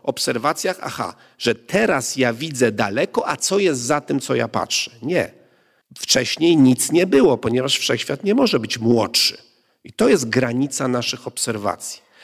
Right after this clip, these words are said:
Natomiast, żeby zobaczyć coś poza tym stożkiem, musimy poczekać. To jest pierwszy wniosek.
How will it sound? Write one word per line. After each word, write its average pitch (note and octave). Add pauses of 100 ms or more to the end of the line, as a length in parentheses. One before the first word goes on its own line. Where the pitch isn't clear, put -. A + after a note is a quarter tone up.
(160)
Natomiast, A#2
żeby C#3+
zobaczyć A#2
coś -
poza C3
tym G#2+
stożkiem, D#3
musimy C#3+
poczekać. - (440)
To A2+
jest A2
pierwszy G#2
wniosek. -